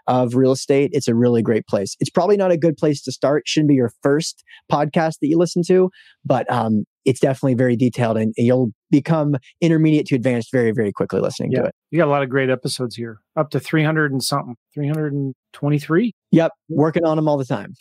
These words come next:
Speaker 1: <laughs>
Speaker 2: All right, guys. Hey, I appreciate, Hunter, you being on the show. Again, the book,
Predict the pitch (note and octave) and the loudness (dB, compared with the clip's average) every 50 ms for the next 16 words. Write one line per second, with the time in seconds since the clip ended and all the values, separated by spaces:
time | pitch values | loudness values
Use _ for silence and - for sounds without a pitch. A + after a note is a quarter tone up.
0 | _ _ - - - - - C#3+ D3 - - D#3+ - - - F3 E3+ F3+ F3+ E3+ | _ _ -20 -20 -8 -4 -4 -4 -4 -4 -8 -10 -8 -6 -2 -2 0 0 0 0
1 | E3+ F3 F3 E3+ D3 C#3+ E3+ F#3+ F#3 F3 F3+ E3+ E3 D3+ C#3+ - G3 G3 F3 - | 0 0 0 0 -2 0 0 0 0 0 0 -2 -4 -4 -4 -2 -2 -2 0 0
2 | F#3+ F3+ F3+ F3 D#3+ E3+ E3 E3 D#3+ D#3 C#3+ D#3+ D#3+ D#3 D3+ D3 C3+ - - E3 | -2 -2 -2 -2 -2 -2 -2 -2 -2 -2 -2 -2 -2 -2 -2 -4 -4 -4 -4 -2
3 | D#3 D3+ C#3+ C#3 D#3 D3+ D3 C#3 A#2 A2+ D#3 F3+ G3 F#3+ - | -2 -2 -2 -2 -2 -2 -4 -4 -2 0 0 0 0 -2 -6